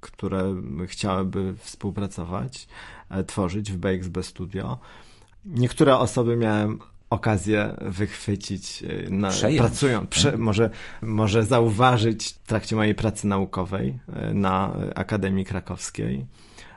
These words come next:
Speaker 1: E, niektóre same piszą, że chciałyby, chciałyby
Speaker 2: Mhm.
Speaker 1: pracować w B X B Studio. No, ten zespół się tworzy cały czas.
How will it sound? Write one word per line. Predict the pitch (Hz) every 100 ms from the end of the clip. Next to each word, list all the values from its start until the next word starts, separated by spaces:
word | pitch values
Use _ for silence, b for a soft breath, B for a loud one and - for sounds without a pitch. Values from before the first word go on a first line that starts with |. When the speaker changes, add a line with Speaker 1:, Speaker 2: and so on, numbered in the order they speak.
| B
Speaker 1:
E, | - 95 101
niektóre | 113 131 135 117 107 - -
same | - 110 110 110 113 -
piszą, | 107 - 107 120 120 90
że | 101
chciałyby, | - 107 104 104 98 101 104 104 -
chciałyby | - 98 101
Speaker 2:
Mhm. | 92 98
Speaker 1:
pracować | 95 107 101 95
w | 92
B | 101
X | 92
B | 92 101
Studio. | - 101 101 120 123 B B -
No, | 135
ten | 131 123
zespół | 120 - 110
się | 110
tworzy | - 110 87 90
cały | - 104 -
czas. | - 98 - -